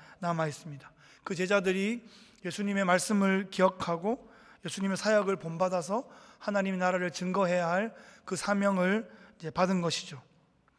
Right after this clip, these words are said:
이천 년이 흘렀습니다. 예수님이 이 땅에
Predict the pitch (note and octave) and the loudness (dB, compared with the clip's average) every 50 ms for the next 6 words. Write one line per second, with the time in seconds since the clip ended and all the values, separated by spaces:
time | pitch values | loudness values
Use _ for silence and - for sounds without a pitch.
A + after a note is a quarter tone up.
0 | _ _ _ _ - - - - - - _ _ _ - - - - B3+ B3 A#3+ | _ _ _ _ -20 -20 -20 -20 -20 -20 _ _ _ -10 -6 -2 0 2 4 4
1 | A#3 A3+ G#3+ G#3+ G#3+ F#3+ - - F3+ E3 D#3 D3 C#3 C3+ C3 B2+ C3 - _ _ | 4 4 4 4 4 2 0 -4 -8 -10 -10 -10 -12 -14 -16 -16 -20 -20 _ _
2 | _ _ _ _ _ _ _ _ _ _ _ _ _ _ - F#3 - G#3 G#3+ G#3+ | _ _ _ _ _ _ _ _ _ _ _ _ _ _ -6 -6 -2 0 2 2
3 | A3 G#3+ G#3 G3+ G3+ G3+ G#3+ G3+ G3+ G#3+ G#3 G#3 G3+ G3 F#3+ F#3+ F#3+ F#3 F#3 F#3+ | 2 2 2 2 0 0 -2 -2 4 4 4 6 6 4 2 2 2 0 -2 -4